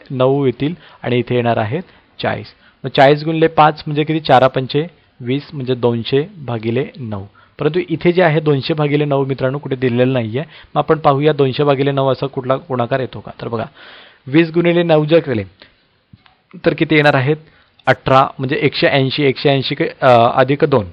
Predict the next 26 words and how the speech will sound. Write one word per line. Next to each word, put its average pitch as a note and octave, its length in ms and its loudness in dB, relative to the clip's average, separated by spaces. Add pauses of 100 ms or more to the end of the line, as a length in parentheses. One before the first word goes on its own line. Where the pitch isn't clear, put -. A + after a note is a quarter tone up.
(480)
हे D3 160 -4
जे D#3+ 120 2
आहे C#3+ 180 2
त्याला D3 200 2
solve C3+ 340 2
कसं D3 100 -4
केलं B2+ 160 0
जातं? A2+ 340 -4
बघा, B2+ 240 -6 (840)
वीस C#3 420 -6
दोन B2+ 340 -4
छेद C3 280 -6
नऊ. A2 280 -8 (600)
इथे D3 160 -6
काय B2+ 180 2
केलं A2 200 -2
जातं? G#2 300 -4 (1000)
ह्या C3+ 160 2
दोन D#3 200 2
ज्या D#3+ 120 4
संख्या C3+ 340 0
आहेत B2+ 180 0
त्यांचा C3+ 220 0
गुणाकार, B2 420 -4
वीस C#3 260 -4
गुणिले D3 280 2